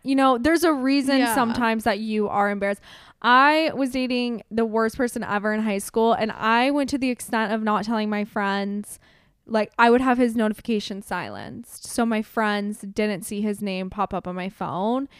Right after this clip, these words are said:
Speaker 1: Like, I went to that extent to
Speaker 2: Yeah.
Speaker 1: hide it,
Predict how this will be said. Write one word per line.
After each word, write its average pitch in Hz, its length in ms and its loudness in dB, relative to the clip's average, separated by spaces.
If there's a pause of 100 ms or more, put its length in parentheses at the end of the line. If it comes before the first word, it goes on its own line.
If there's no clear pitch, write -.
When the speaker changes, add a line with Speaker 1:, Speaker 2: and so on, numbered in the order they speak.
(500)
Speaker 1:
Like, 240 220 0
I 254 120 4
went 262 120 0
to 277 100 0 (140)
that 208 320 4
extent 226 480 -4
to 233 60 0
Speaker 2:
Yeah. 220 80 -2
Speaker 1:
hide 185 320 0
it, 226 260 4